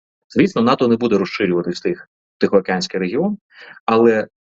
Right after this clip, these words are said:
ширша співпраця з цими країнами може відбуватися. І от на цьому тлі Китай заявляє про можливий небувалий рівень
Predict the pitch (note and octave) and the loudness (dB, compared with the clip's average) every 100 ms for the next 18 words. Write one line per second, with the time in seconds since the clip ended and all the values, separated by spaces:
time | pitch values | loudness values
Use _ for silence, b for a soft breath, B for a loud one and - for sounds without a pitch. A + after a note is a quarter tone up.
0 | _ - B3 B3+ - - F#3+ - - - | _ -6 -2 0 -2 -4 -8 -4 -4 -6
1 | F#2 - A#2+ - D3+ A#2+ G2+ G2 F2+ G2 | -12 -8 -6 -2 -2 0 -2 -2 -6 -4
2 | F2+ - - - - A#2+ F#3+ B3 G#3+ G3 | -4 -6 -10 -10 -2 0 0 0 0 2
3 | D#3+ F#3 B2 A#2 B2+ G3 _ _ _ _ | 0 0 0 2 2 0 _ _ _ _
4 | _ _ _ _ - A2 G#2+ C3 - - | _ _ _ _ 0 2 4 4 2 2
5 | C3 C3 B2 A2+ B2+ E3 D#3+ D3 C#3+ D3+ | 2 2 2 -2 2 4 4 0 -2 0
6 | D3 A2 G#2 G#2 F2+ E2+ | 0 0 -2 -6 -6 -10